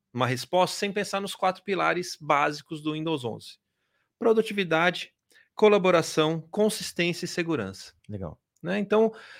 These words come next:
Speaker 1: eh, o que que traz de produtividade? A gente comentou aqui, Snap Layouts, eh, o menu centralizado, né? Colaboração, o Teams ali, eh, integrado, né?
Speaker 2: Uhum.
Speaker 1: Ah, e não só o Teams, né? Até tem um disclaimer, né? Você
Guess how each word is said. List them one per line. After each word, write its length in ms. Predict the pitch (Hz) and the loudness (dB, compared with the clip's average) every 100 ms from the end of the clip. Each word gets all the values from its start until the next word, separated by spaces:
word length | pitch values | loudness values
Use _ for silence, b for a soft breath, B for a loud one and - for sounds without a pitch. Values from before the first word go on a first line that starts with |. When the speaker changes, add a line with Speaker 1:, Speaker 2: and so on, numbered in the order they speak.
| B B | B B
Speaker 1:
eh, 140 | 147 - | -2 -2
o 60 | 185 | -2
que 160 | 277 | 2
que 420 | 294 285 220 - - | 6 6 4 -6 4
traz 300 | 208 214 180 | 6 6 4
de 80 | |
produtividade? 960 | 190 208 196 196 196 180 165 113 98 95 156 | 2 2 2 -2 -4 2 2 2 -4 -14 -10
A 40 | |
gente 160 | 180 - | -10 -4
comentou 460 | 349 349 311 247 | 0 0 2 2
aqui, 320 | 185 - 214 135 | 2 0 -2 -2
Snap 320 | 131 170 180 | -2 -4 0
Layouts, 800 | 175 156 180 170 143 151 139 127 B B | -2 0 0 0 -2 -6 -8 -12 B B
eh, 80 | 160 | 4
o 400 | 139 156 156 151 | 6 4 2 2
menu 340 | 151 165 165 | 2 4 2
centralizado, 960 | 160 170 170 170 143 131 165 160 123 123 | 0 -2 0 0 0 2 2 0 -2 -4
né? 220 | 165 202 b b b - - _ _ _ | -2 -4 b b b -14 -14 _ _ _
Colaboração, 880 | 220 220 214 220 - - 233 151 95 _ _ _ | 6 8 8 6 6 4 4 2 -2 _ _ _
o 100 | 170 | -4
Teams 440 | - 208 233 175 | 4 6 6 4
ali, 500 | 175 180 214 147 113 120 _ _ 143 | 2 2 2 0 -4 -18 _ _ -2
eh, 300 | 143 139 139 | 0 0 0
integrado, 880 | 151 160 185 143 147 151 185 151 123 | -2 4 4 6 4 6 4 4 -2
né? 300 | 120 160 160 107 | 2 2 0 -6
Speaker 2:
Uhum. 360 | 110 101 101 | -8 -8 -4
Speaker 1:
Ah, 300 | 120 180 190 196 | 4 6 6 4
e 80 | |
não 180 | 196 254 | 4 2
só 220 | 285 269 | 2 2
o 60 | 320 | 2
Teams, 320 | - 226 156 | 0 0 0
né? 160 | 147 165 | 2 0
Até 340 | 151 170 190 | 2 2 2
tem 200 | 175 180 | 0 -2
um 120 | 185 180 | -2 -4
disclaimer, 600 | 151 - 156 208 175 131 | -6 -4 0 0 0 0
né? 160 | 175 | 0
Você 420 | 156 123 - 151 | 0 -4 -2 -2